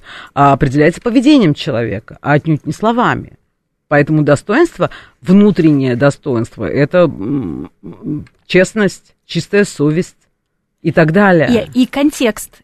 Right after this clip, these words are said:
Speaker 2: и общий
Speaker 1: И контекст.
Speaker 2: контекст обстоятельств.
Speaker 1: И
Speaker 2: Что,
Speaker 1: кон-
Speaker 2: что до-, что допустимо, а что нет. То есть нельзя, нельзя слепо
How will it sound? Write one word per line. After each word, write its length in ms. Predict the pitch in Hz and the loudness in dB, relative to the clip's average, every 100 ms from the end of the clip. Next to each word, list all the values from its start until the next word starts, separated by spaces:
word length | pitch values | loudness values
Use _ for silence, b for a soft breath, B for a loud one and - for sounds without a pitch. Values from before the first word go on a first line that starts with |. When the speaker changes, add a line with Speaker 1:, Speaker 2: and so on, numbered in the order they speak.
| - | -8
Speaker 2:
и 100 | 233 | -2
общий 280 | 226 220 185 | -2 0 0
Speaker 1:
И 20 | |
контекст. 260 | 214 196 254 | 2 2 2
Speaker 2:
контекст 280 | 233 - | 0 -2
обстоятельств. 460 | 233 - 254 202 - | -8 -2 -2 -2 0
Speaker 1:
И 20 | |
Speaker 2:
Что, 80 | 185 | 0
Speaker 1:
кон- 100 | 175 | 0
Speaker 2:
что 220 | - 277 | -2 -2
до-, 260 | 233 202 - | 0 -4 -6
что 200 | - 262 | -6 -4
допустимо, 580 | 220 - - - 294 294 | -4 -8 -12 -8 -4 -4
а 40 | |
что 160 | - 311 | -2 -2
нет. 160 | 214 | -2
То 60 | - | -4
есть 120 | 190 | -4
нельзя, 380 | 226 240 262 269 | 0 0 0 0
нельзя 340 | 233 240 269 226 - 196 262 | 0 0 -2 -4 -16 -20 -18
слепо 560 | 240 - 240 226 233 | -14 -4 0 0 0